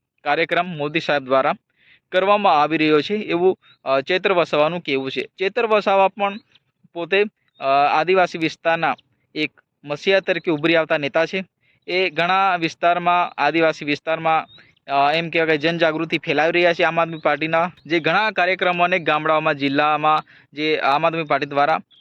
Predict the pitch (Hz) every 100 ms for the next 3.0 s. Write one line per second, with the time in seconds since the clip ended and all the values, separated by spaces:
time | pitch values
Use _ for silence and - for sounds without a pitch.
0 | 131 147 151 165 - 156 160 160 160 160
1 | 147 147 147 156 156 139 147 151 160 147
2 | - 156 - - - 151 170 180 170 165